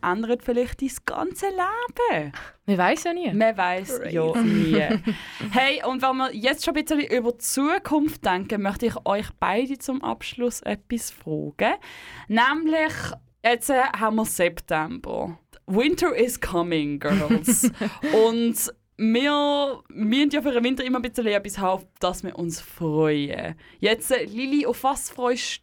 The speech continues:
Speaker 1: du dich in nächster Zeit?
Speaker 3: Es ist extrem langweilig, weil wir schon mega viel darüber geredet haben,
Speaker 1: <laughs>
Speaker 3: aber <laughs> neunten bis siebzehnten Februar ist One of a Million Festival in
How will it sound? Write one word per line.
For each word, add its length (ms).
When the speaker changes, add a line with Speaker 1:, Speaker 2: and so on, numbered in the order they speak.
Speaker 1:
du 260
dich 300
in 140
nächster 360
Zeit? 340
Speaker 3:
Es 140
ist 360
extrem 680
langweilig, 560
weil 100
wir 80
schon 300
mega 260
viel 360
darüber 340
geredet 400
haben, 240
Speaker 1:
<laughs> 140
Speaker 3:
aber 240
<laughs> 1200
neunten 520
bis 300
siebzehnten 640
Februar 1080
ist 440
One 320
of 80
a 140
Million 760
Festival 580
in 160